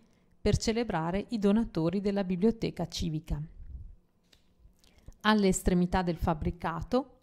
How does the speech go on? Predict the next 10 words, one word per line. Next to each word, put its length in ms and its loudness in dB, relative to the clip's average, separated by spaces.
ai 160 4
lati 400 -2
delle 260 -2
dieci 400 -2
aule, 440 2
erano 400 6
collocate 680 4
due 220 6
aula 260 4
magna, 480 2